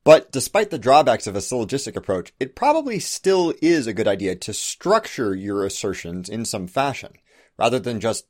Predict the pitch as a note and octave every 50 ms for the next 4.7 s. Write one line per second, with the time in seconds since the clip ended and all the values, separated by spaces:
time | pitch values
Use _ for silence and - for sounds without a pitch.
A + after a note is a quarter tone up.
0 | _ - A2+ A2 G#2 - - - C#3 C#3+ C#3 C3 A#2 A#2 G#2+ G2 G2+ G2 G2 F#2+
1 | - - - A#2+ A#2 A#2+ - - - - G2+ F2+ - C3 C#3+ B2+ A2+ G#2 F#2+ G#2
2 | F#2 - F#2+ F#2 F#2 F#2+ F#2 G2 F#2 F2 - D3 F3 F3 - A2 G2 F#2 F#2+ -
3 | F#2 F2+ - B2 A2 A2+ G#2+ G2 F#2 F2+ G2 F#2 F#2+ F2 F2+ F#2 E2 F#2+ G#2 -
4 | - - G2+ E2+ E2 F#2+ B2 D3 - - - - - -